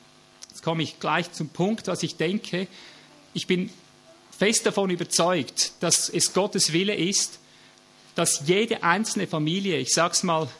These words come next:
jetzt in meinem eigenen Begriff, jede einzelne Familie eine kleine Gemeinde ist. Eine kleine Gemeinde,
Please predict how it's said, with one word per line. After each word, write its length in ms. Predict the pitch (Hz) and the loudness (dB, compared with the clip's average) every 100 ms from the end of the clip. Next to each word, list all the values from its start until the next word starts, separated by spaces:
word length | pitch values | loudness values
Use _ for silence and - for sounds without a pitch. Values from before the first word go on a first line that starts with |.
| - | -8
jetzt 280 | 170 - - - - | -6 -6 -10 -12 -8
in 240 | 151 139 | -6 -2
meinem 320 | 135 151 151 | -2 -2 -4
eigenen 380 | 139 139 185 190 | -2 -2 0 -4
Begriff, 460 | 143 147 185 - - | -4 -2 -4 -6 -4
jede 320 | 160 185 214 - - - - | 0 0 -2 -6 -20 -20 0
einzelne 400 | 151 185 - 185 | 2 2 0 -4
Familie 460 | 160 147 165 185 - | -2 0 0 -2 -2
eine 240 | 151 143 | -2 -4
kleine 400 | - - 151 151 | -6 -4 -2 -2
Gemeinde 500 | 131 131 127 151 170 | -2 -2 -2 -2 -2
ist. 460 | 151 113 - - - _ _ - - - - - - - - - - - - | -4 -8 -10 -14 -20 _ _ -20 -20 -20 -20 -20 -20 -20 -20 -20 -20 -20 -12
Eine 140 | 139 127 | -8 -6
kleine 260 | 170 151 | -2 -2
Gemeinde, 540 | 139 135 180 269 277 | -2 -2 -4 -6 -8